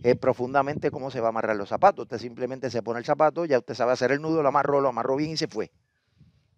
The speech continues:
¿Ah? Pues eso es una heurística de pensamiento simple. ¿Por qué? Porque el cerebro, para consumir menos energía, necesita desarrollar heurística. Usted, ¿verdad?, por ejemplo, invierte tiempo pensando,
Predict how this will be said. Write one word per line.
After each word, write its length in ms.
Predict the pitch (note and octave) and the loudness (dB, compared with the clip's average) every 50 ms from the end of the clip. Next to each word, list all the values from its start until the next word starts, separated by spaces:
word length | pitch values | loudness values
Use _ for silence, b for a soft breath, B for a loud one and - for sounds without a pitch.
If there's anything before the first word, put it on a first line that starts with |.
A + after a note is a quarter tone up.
| - _ _ _ _ _ _ _ _ _ F#2 - | -20 _ _ _ _ _ _ _ _ _ -2 0
¿Ah? 180 | - - - - - - _ _ _ _ _ _ _ _ | 0 0 0 -4 -10 -18 _ _ _ _ _ _ _ _
Pues 200 | - B2 C#3 - | 0 2 4 4
eso 120 | E3 D#3 G3 | 4 4 4
es 60 | G3+ | 4
una 120 | F#3 E3+ | 4 4
heurística 580 | D#3+ C#3+ B2+ A#2+ - - - A2+ - - - _ _ _ _ - _ _ _ _ _ | 4 4 2 2 0 -4 -6 -6 -6 -10 -16 _ _ _ _ -20 _ _ _ _ _
de 880 | - - - - - - - - - - - - - - - - - C#3+ | -10 -4 -4 -2 -2 0 -2 -2 -2 -4 -4 -4 -6 -8 -2 2 2 4
pensamiento 600 | - C#3 B2+ - C3 A#2 A#2 A#2+ A#2+ A#2+ C#3+ C3+ | 6 4 4 4 2 0 0 -4 -4 -4 -4 -4
simple. 400 | - C3+ A2+ G2+ - F2+ E2+ - _ _ - | -2 -4 -4 -4 -8 -10 -10 -14 _ _ -8
¿Por 100 | - C3 | -8 0
qué? 100 | - F#3+ | 0 2
Porque 220 | F#3+ F#3+ D#3+ C#3 C3 | 2 2 2 0 -2
el 60 | A#2 | 0
cerebro, 480 | - B2+ A2+ A2+ D3+ F3 E3 D3 B2+ | 0 0 2 4 4 4 2 0 0
para 320 | - A2 A2 A2 A2 G2+ - | 0 2 2 4 4 2 2
consumir 640 | - A#2 G#2+ G#2 - - A2+ G#2+ B2 D3 D#3+ D3+ | 0 -4 -4 -6 -10 -14 -16 -12 -10 -8 -8 -8
menos 280 | A#2+ A2 A2 A2 A2 B2+ | -8 -8 -8 -8 -8 -10
energía, 460 | C3+ C3+ C#3+ D3 D#3 F3 D#3 D3 C#3 B B B B B | -10 -10 -6 -2 0 0 0 0 -2 B B B B B
necesita 560 | - - F3 F#3 - E3 E3 C3+ B2 A#2+ B2 | 2 2 2 2 2 2 0 0 2 4 4
desarrollar 640 | A#2 A#2 A2 - - A2 G#2 G#2+ G2+ G2+ G#2 G2 G2 | 4 4 2 0 0 -2 -2 -2 -6 -4 -4 -4 -2
heurística. 560 | A2+ A2+ C3+ F3+ G#3 - - - - - - - - - _ - - - - - - - - - - - - - - - - - - - - _ - - | -2 0 0 0 0 2 0 0 0 0 -4 -6 -6 -12 _ -18 -18 -18 -18 -20 -20 -18 -18 -18 -18 -20 -20 -20 -18 -16 -16 -16 -16 -20 -20 _ -10 -2
Usted, 380 | - C3 - - - G3+ F#3+ - - - - - - - - - - | 0 2 6 8 8 8 8 6 4 -2 -4 -4 -2 -4 -4 -6 -2
¿verdad?, 200 | - D#3+ F#3 - B B B B B B B B - - | 2 2 2 2 B B B B B B B B -2 0
por 200 | C3+ C3+ B2+ B2+ | 2 2 4 4
ejemplo, 340 | D3 G3+ G#3+ F3+ - D3+ | 4 2 0 0 -2 -4
invierte 400 | C#3+ C3 B2 B2 A2+ - - D3 | -4 0 0 -2 -2 0 -2 -2
tiempo 380 | C#3 D3 D#3 D3+ C#3+ - D#3+ D3 | 0 0 -2 -2 0 0 -2 -2
pensando, 800 | - _ C#3+ C3 B2 A#2 - - E3+ E3 D#3 C3+ A#2 A2 A#2 | 0 _ -2 -2 -2 -2 2 2 2 2 2 -2 -6 -6 -6